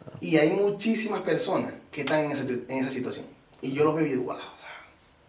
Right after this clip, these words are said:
Speaker 2: si nosotros podemos ser un granito de arena para esa persona y hacer un impacto".
Speaker 1: ¿Y sabes lo lindo de eso? Que eso fue uno de los, de los, de los propósitos principales por las cuales empezamos el, el podcast, ¿no?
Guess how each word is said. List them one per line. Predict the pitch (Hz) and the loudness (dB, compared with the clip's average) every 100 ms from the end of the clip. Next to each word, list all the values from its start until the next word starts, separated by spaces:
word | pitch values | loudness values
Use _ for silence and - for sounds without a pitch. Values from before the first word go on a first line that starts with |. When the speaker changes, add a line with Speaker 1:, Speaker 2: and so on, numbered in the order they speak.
| _ _ _ | _ _ _
Speaker 2:
si | - | -2
nosotros | 127 131 - | 2 4 4
podemos | 160 160 | 4 4
ser | 165 | 2
un | 160 | 4
granito | 156 156 | 4 4
de | 156 | 4
arena | 156 156 | 4 4
para | 151 | 2
esa | 143 156 | 0 0
persona | 147 180 185 - - _ _ | -2 -2 -4 -8 -18 _ _
y | 123 | -6
hacer | 117 139 | -4 -2
un | 139 | -2
impacto". | 143 160 165 165 - - _ _ 139 - - - - | 0 0 0 -4 -10 -18 _ _ -14 -14 -20 -16 -6
Speaker 1:
¿Y | |
sabes | 110 110 | 2 4
lo | 127 | 6
lindo | 127 127 127 | 6 8 8
de | 131 | 6
eso? | 127 | 4
Que | 95 | 0
eso | 104 110 | 0 0
fue | 117 | 2
uno | 117 | 4
de | 117 | 4
los, | 117 - - - - | 0 -10 -18 -16 0
de | 107 | 4
los, | 101 92 - | 4 2 0
de | 95 | 0
los | 95 | 4
propósitos | 92 90 113 123 | 4 4 4 2
principales | - 120 107 107 104 123 143 | 4 4 4 2 6 6 6
por | - 98 | 4 2
las | 92 | 2
cuales | - 95 92 | 2 2 2
empezamos | 90 - 95 104 107 | 0 0 0 0 0
el, | 92 - | -2 -2
el | - | 0
podcast, | 107 - - - - | 4 4 2 -8 -2
¿no? | 101 | -2